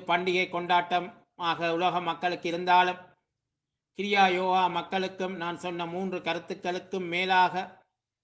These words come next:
இந்த கிரியா யோகா சங்கங்கள் என் தலைமை இடமான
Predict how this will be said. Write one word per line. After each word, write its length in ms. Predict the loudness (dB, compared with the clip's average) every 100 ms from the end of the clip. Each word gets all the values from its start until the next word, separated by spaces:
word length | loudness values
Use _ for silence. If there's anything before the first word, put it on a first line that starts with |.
| _ _ _ _ -10
இந்த 180 | -6 -6
கிரியா 380 | -4 0 4 4 4
யோகா 300 | 2 2 2
சங்கங்கள் 600 | 0 -4 -4 -4 -2 -4 -6 -20 _ _ _ _ _ _ -10
என் 180 | -8 -2
தலைமை 380 | 0 0 0 -2 -2
இடமான 440 | 0 2 2 0